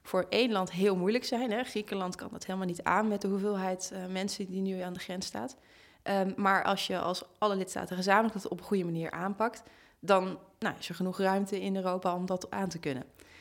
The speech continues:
En dat, ehm, nou, dat, dat uit zich dan in wat je een E U-migratiepact noemt. Dat wordt uitonderhandeld op Europees niveau.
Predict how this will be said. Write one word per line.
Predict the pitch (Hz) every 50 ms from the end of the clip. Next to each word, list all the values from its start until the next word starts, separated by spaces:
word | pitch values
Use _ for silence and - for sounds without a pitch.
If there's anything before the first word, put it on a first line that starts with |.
| - - -
En | - - 185 185 170 - - -
dat, | - 180 190 190 190 - -
ehm, | - - - 175 175 - 170 175 - - - - 285 _ _ _
nou, | - 214 190 156
dat, | - 180 165 - - -
dat | - - 185 180 - - - - - - _ _ _ _ _ -
uit | - 202 214 214
zich | 214 196
dan | - 190 175 160 - -
in | 185 180 180 170 170 170 -
wat | - 185 190 180 -
je | - 175 -
een | 160 160 -
E | - 180 190 165
U-migratiepact | 170 160 160 160 - 185 196 220 - - 220 - - 214 214 214
noemt. | - 196 202 240 277 - - - -
Dat | 180 180 180
wordt | 180 180 -
uitonderhandeld | - 180 180 180 175 175 165 170 160 160 165 160 151 156 151 - -
op | 165 160 165 -
Europees | - 170 156 156 - 180 190 208 -
niveau. | - 160 - - 147 175 277